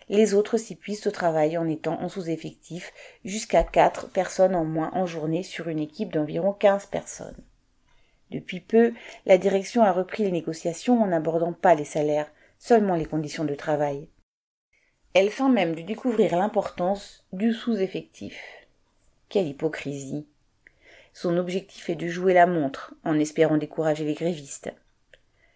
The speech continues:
Les salariés mobilisés n'en débordent pas et ne veulent pas baisser les bras. Elles ont organisé, avec les militants de l'Union locale et l'U S D C G T,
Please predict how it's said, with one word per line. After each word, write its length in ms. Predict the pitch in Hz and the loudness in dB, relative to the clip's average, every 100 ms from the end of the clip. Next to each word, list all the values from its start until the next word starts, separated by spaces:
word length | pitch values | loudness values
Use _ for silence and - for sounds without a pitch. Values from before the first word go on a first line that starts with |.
| _ - | _ -10
Les 100 | 175 | -4
salariés 480 | 185 220 233 226 202 | 4 6 6 4 0
mobilisés 640 | 170 208 226 226 208 208 233 | -4 -4 -4 -4 2 6 6
n'en 180 | 214 202 | 4 2
débordent 520 | 190 185 190 180 202 | 2 2 0 2 2
pas 340 | - 156 - - - - | 4 -2 -2 -20 -20 -6
et 120 | 208 | 0
ne 120 | 214 | 2
veulent 180 | 208 202 | 4 4
pas 140 | 202 175 | 6 4
baisser 260 | 175 180 | 2 -2
les 80 | 160 | -6
bras. 380 | 156 147 143 _ _ _ - - - | -6 -12 -14 _ _ _ -20 -14 2
Elles 240 | 202 208 | 4 4
ont 80 | 226 226 | 4 4
organisé, 640 | 220 226 226 190 180 156 | 4 6 6 2 2 4
avec 240 | 151 175 | 4 2
les 80 | 185 | 0
militants 400 | 160 156 160 165 | -2 -2 -2 -4
de 80 | 156 | -2
l'Union 260 | 151 147 151 | -4 -2 -2
locale 480 | 147 - 170 214 | -2 4 6 6
et 100 | 214 | 2
l'U 200 | 143 139 | -2 0
S 180 | 143 139 | 0 0
D 140 | 151 151 | -4 -4
C 160 | 151 | -4
G 160 | 143 139 | -8 -12
T, 340 | - 151 202 | -6 -6 -6